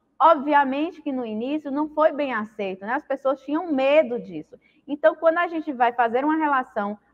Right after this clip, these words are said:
com os problemas que a gente tem hoje em relação à vacinação, à resistência de algumas pessoas à vacinação, que isso precisa ser vencido, né? Uma vez que naquele período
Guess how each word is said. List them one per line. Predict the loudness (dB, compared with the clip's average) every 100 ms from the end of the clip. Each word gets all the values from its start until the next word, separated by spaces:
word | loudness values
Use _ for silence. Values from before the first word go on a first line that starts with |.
| _
com | -2 -2
os | -2
problemas | 0 2 2 0 -2 -4
que | -2
a | -2
gente | -4 -8
tem | -6 -4
hoje | -2 -2 -4
em |
relação | -2 -2 -2 -2 -2
à |
vacinação, | -2 -4 -6 -6 -4
à | -4
resistência | -2 -2 -4 -6 -4 -4 0
de |
algumas | 0 -2 -8
pessoas | -8 -6 -4
à |
vacinação, | -4 -4 -6 -8 -8 -10 -10 _ _
que | 4
isso | 6 6 2 4
precisa | 4 4 -2 -2 0
ser | 0 0
vencido, | -2 -6 _ -6 -4 -4
né? | 0 -2 -2 _ -6
Uma | 0 4
vez | 4 2
que | 2
naquele | 0 2 2 2 0 -2
período | 2 2 2 -2 -2 -4